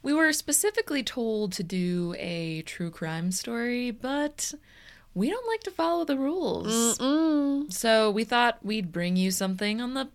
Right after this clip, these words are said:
Speaker 1: paranormal side of life.
Speaker 2: That's right. We're also maybe bad things of summer.
Speaker 1: Mm, we are.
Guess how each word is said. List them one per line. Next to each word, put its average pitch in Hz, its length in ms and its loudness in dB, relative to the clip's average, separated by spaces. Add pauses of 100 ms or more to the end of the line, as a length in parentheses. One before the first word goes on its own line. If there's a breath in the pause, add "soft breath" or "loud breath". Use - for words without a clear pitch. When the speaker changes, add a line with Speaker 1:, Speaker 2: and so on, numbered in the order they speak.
(120)
Speaker 1:
paranormal 349 680 -6
side 165 300 -4
of 165 120 -12
life. 160 440 -8
Speaker 2:
That's 294 180 -8
right. 190 380 -6
We're 254 180 0
also 294 320 -2
maybe 175 480 -6
bad 156 320 -4
things 160 400 -8
of 151 140 -6
summer. 147 480 -8
Speaker 1:
Mm, 160 360 -8
we 151 140 -12
are. 135 380 -16